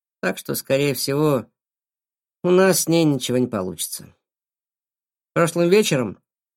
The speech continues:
когда я рассказал дяде Гэри о том, что случилось в школе, он заявил, что "Моя проблема в том, что я все пытаюсь сделать сам,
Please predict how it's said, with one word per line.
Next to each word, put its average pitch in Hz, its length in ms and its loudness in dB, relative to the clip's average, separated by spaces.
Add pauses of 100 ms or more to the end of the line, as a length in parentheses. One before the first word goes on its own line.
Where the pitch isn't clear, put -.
(100)
когда 135 220 0
я 160 80 4
рассказал 160 420 0
дяде 156 320 0
Гэри 151 240 2
о 147 100 2
том, 147 200 -2
что - 160 -6
случилось 143 460 -4
в - 80 -18
школе, 196 280 0
он 143 140 0
заявил, 143 540 -2 (400)
что - 160 -8
"Моя 175 340 4
проблема 175 480 4
в - 80 -12
том, 185 320 2
что 156 180 -6
я 143 180 2
все 151 240 -2
пытаюсь 165 540 0
сделать 160 340 0
сам, 185 480 0